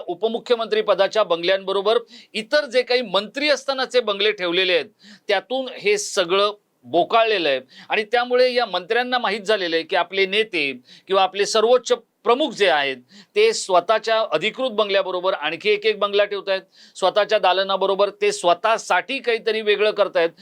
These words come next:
आणि त्यामुळे ही सगळी बेदरकारी जी काय आहे, ती प्रशासनामध्ये माजलेली आहे आणि फैलावलेली आहे, ही बोकाळलेली आहे. त्याच्यामुळे या सगळ्या गोष्टींचा जो काही निचरा जोपर्यंत होत नाहीये, आता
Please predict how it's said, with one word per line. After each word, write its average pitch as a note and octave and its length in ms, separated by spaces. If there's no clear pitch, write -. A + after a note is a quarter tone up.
आणि G#3 160
त्यामुळे A3+ 640
ही A3 200
सगळी G3 540
बेदरकारी G3+ 800
जी G3 140
काय F3+ 180
आहे, F3 80
ती G3+ 160
प्रशासनामध्ये F3 880
माजलेली D#3+ 640
आहे D#3 100
आणि E3+ 220
फैलावलेली F#3 600
आहे, C#3 100
ही F#3+ 160
बोकाळलेली E3 720
आहे. A2 80
त्याच्यामुळे C4+ 720
या F#3+ 220
सगळ्या G#3+ 360
गोष्टींचा A3 760
जो G3 140
काही A3+ 300
निचरा F3 480
जोपर्यंत G#3+ 520
होत G#3+ 340
नाहीये, D#3+ 300
आता G#3 140